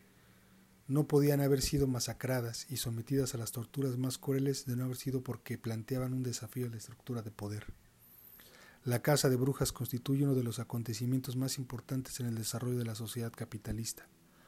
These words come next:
Ahondó las divisiones entre hombres y mujeres, desintegró la comunidad campesina. Al promover la participa-, la privatización de la tierra,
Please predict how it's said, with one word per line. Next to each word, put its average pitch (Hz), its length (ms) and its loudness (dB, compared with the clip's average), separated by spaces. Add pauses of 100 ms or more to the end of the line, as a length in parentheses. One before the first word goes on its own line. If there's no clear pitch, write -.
(360)
Ahondó 123 420 6
las 143 140 8
divisiones 131 520 4
entre 120 220 0
hombres 123 260 2
y 117 40 -4
mujeres, 113 580 -4 (480)
desintegró 131 580 6
la 143 140 4
comunidad 120 420 2
campesina. 120 720 -4 (800)
Al 131 140 2
promover 127 380 6
la 147 160 6
participa-, 117 640 0
la 127 200 2
privatización 120 720 2
de 139 80 4
la 123 80 2
tierra, 131 480 0